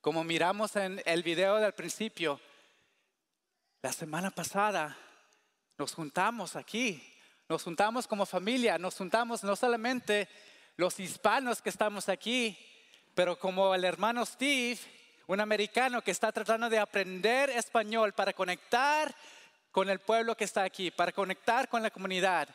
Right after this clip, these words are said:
Nos juntamos juntos para el regocijo, para el gozo del entendimiento que tenemos esperanza porque Cristo vive. Amén.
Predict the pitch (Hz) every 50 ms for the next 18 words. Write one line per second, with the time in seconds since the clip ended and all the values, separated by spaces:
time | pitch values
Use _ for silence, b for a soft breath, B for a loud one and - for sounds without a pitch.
0 | B B B B B B B B B B B - 160 180 165 - - - 170 160
1 | 147 - 190 185 196 202 208 233 220 - - - - 202 226 214 196 - - 165
2 | 139 147 - - - - - - _ _ _ _ _ _ _ _ _ _ _ _
3 | _ _ _ _ _ _ _ _ _ _ _ _ _ _ _ _ _ _ _ _
4 | _ - 156 156 170 170 165 165 175 156 160 151 - - 233 214 - 254 226 -
5 | 202 165 160 160 156 147 185 220 226 - - 196 175 165 170 - _ _ _ _
6 | _ _ _ _ _ _ _ _ _ _ _ _ _ _ _ _ _ _ _ _
7 | _ - 165 165 170 160 - 175 165 170 170 170 185 202 208 - 226 202 - 190
8 | 175 160 156 151 B B B B B B B B B _ - 180 165 165 165 170
9 | 196 214 220 220 226 233 240 240 - - - - - - _ _ - 160 156 -
10 | - 190 180 175 190 214 220 208 - - 190 165 160 151 B B B B B B
11 | B B - 175 185 180 - - 165 151 - - - - 165 170 180 185 180 -
12 | - - 185 170 165 156 127 160 175 180 170 139 131 113 107 98 101 113 123 151
13 | 165 208 247 254 247 202